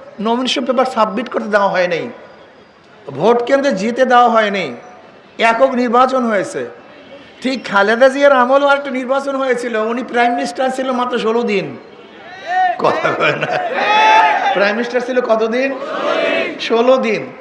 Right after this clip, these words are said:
পনেরোই ফেব্রুয়ারি নির্বাচন, উনিশশো ছিয়ানব্বই সন।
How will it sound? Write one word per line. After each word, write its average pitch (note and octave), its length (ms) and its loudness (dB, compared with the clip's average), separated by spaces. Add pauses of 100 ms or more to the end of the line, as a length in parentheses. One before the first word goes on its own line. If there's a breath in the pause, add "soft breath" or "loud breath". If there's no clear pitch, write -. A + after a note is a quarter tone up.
(360)
পনেরোই A#3 320 2
ফেব্রুয়ারি B3 420 2
নির্বাচন, A#3+ 520 0
উনিশশো A#3+ 480 0
ছিয়ানব্বই B3+ 640 0
সন। G3 360 0